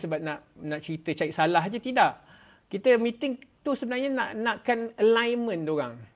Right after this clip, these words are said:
Kita nak align diorang balik. Apa? Ah, okey, diorang ni ikut align, align, align, apa, ah, align yang sedia ada tidak? Kan? Itu yang kita sang-, ah, sangat kita,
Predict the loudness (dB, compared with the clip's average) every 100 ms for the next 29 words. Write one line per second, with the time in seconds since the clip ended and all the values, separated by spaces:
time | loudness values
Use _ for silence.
0 | _ _ -10 -6 -4 -2 -2 -2 -2 -2
1 | -4 -6 -12 _ -12 -10 -8 -10 -8 -4
2 | -2 -4 -4 -4 0 0 0 -2 -4 -4
3 | -2 0 0 -2 -6 -10 -10 -4 -2 0
4 | -2 -6 -12 -14 -8 -4 0 2 2 0
5 | -4 -4 -2 0 -2 -4 -4 0 0 -2
6 | -2 -2 -2 -2 -4 -2 -2 0 -2 -4
7 | -6 -10 -18 _ _ _ _ _ _ -4
8 | -2 -4 -8 -6 -2 -2 -2 -2 -2 -2
9 | -6 -6 -4 -4 -4 -4 -6 -8 -4 2
10 | 4 2 -2